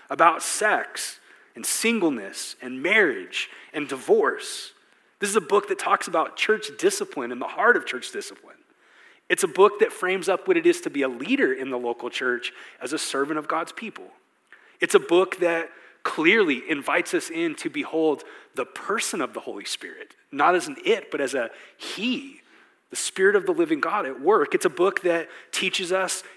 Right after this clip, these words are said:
in detail about spiritual gifts and what it looks like to be filled by the Holy Spirit and to minister to one another as we gather and as we scatter. Without this book, we would be foggy about the Lord's Supper. We would struggle to know what to do in corporate worship,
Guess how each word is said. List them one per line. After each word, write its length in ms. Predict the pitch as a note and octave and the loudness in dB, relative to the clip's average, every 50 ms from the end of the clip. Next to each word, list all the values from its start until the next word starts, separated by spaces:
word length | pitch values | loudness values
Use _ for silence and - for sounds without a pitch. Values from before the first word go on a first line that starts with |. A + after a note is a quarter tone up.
| _ | _
in 240 | - - G3 G3 F3+ | -2 -2 -2 -2 -4
detail 560 | - - D3+ F3 - - - C3+ A#2 F#2+ G2 - - | -8 -4 -2 -2 -2 -2 -4 -4 -4 -4 -8 -8 -8
about 320 | C#3+ - D3+ D3+ D3+ - | -2 2 2 2 2 2
spiritual 520 | - - - - - D#3 F3 F3+ - G3 F3 | -4 -6 -6 2 4 4 4 6 4 0 -2
gifts 580 | F#3 - A3+ B3+ G3+ - - - - - - - _ _ _ _ _ - - | -2 -2 -2 -2 -2 -6 -8 -10 -12 -12 -12 -14 _ _ _ _ _ -14 -8
and 80 | B2 | 0
what 100 | D3 F#3 | 4 4
it 120 | F#3 F#3 F3+ | 4 4 2
looks 200 | F#3 F#3+ - - | 0 -2 0 -2
like 280 | G3 E3 D#3 C#3 - | -2 0 0 -2 -4
to 80 | - - | -8 -12
be 120 | D3 D#3+ | -10 -10
filled 420 | D#3 - - - D#3 D#3+ F3+ F#3+ F3 | -10 -10 -8 -6 -2 -2 -2 -2 0
by 120 | F3 F3+ | -2 -2
the 80 | F3+ E3+ | -2 -2
Holy 200 | E3+ F#3+ F3+ F3 | -2 0 -2 -2
Spirit 360 | E3+ - - F3+ F#3 F3 B2+ | -2 -4 0 2 2 2 2
and 80 | A#2+ - | 0 -4
to 100 | - C#3 | -6 -6
minister 540 | C3 C#3+ D3 D#3+ F#3 F#3 F#3 - - F3+ | -4 -4 -2 -2 -2 -2 -4 -4 -4 -2
to 40 | E3+ | -2
one 180 | E3 D#3+ D#3+ D#3+ | 0 0 0 -2
another 440 | D3+ D3 D3 D3 C#3+ C#3+ C#3+ C#3+ C#3+ - - - - | -2 0 -2 0 2 2 0 0 -2 -6 -16 -16 -6
as 160 | - C3+ B2 - | -4 -4 -4 -2
we 140 | C#3 B2+ | -4 -6
gather 400 | A2 - B2+ C#3+ D#3 D#3+ D#3+ D#3+ | -2 -2 0 0 0 0 0 -2
and 120 | D#3 C3 C3+ | -2 -4 -8
as 140 | C3+ B2+ B2+ | -8 -8 -8
we 80 | B2+ | -8
scatter. 460 | A2+ - - - G#2 F2 D#2 - - - _ _ _ - _ _ - _ _ | -8 -8 -6 -6 -8 -8 -10 -14 -20 -20 _ _ _ -20 _ _ -20 _ _
Without 320 | D#3 D#3 - E3+ F3+ - | 2 6 6 6 6 6
this 120 | F#3+ F3 - | 4 -2 -2
book, 360 | - - D3 F#3+ A3 - - - - - - - _ | 2 2 4 4 4 2 -2 -8 -10 -16 -18 -18 _
we 120 | B2+ D3 F3 | -4 2 4
would 140 | F3 E3+ E3+ | 4 4 4
be 140 | E3+ E3 | 2 -4
foggy 500 | D3+ - - D3 C3+ D3+ D#3 E3+ F3 F3+ | -4 -4 -2 0 4 4 4 4 4 0
about 460 | F#3 F3 F3+ D3 C#3+ D#3 E3+ - - - | 0 2 4 4 4 4 4 2 0 -2
the 80 | D#3+ | 0
Lord's 260 | D3 D#3+ F3+ F#3 F3 | 2 4 4 4 2
Supper. 440 | - - A#3 A3+ - - - - - _ _ _ _ _ _ _ - _ _ _ _ _ | 0 -2 -4 -4 -4 -6 -14 -16 -18 _ _ _ _ _ _ _ -20 _ _ _ _ _
We 80 | - E3+ | 0 6
would 140 | F3+ F3 - | 6 6 4
struggle 380 | - - - E3 D#3+ E3+ F3 | 4 0 0 2 4 4 2
to 120 | E3 - E3+ | 0 0 -2
know 160 | E3 D#3+ E3 | 0 2 2
what 220 | D#3+ E3 E3+ D#3+ | 2 2 -2 -2
to 100 | - E3+ | -2 -6
do 240 | D#3 C#3+ D#3+ D#3+ D#3+ | -2 0 2 2 2
in 220 | E3 D3+ D3+ D3+ - | 0 -2 -8 -8 -8
corporate 440 | - - E3 E3 - E3 D#3+ - | -6 -4 -4 -4 -2 -4 -8 -4
worship, 460 | C#3 D3 D#3+ D#3 - G#3+ G#3+ G#3 - | -2 -2 -2 0 0 -2 -2 -4 -6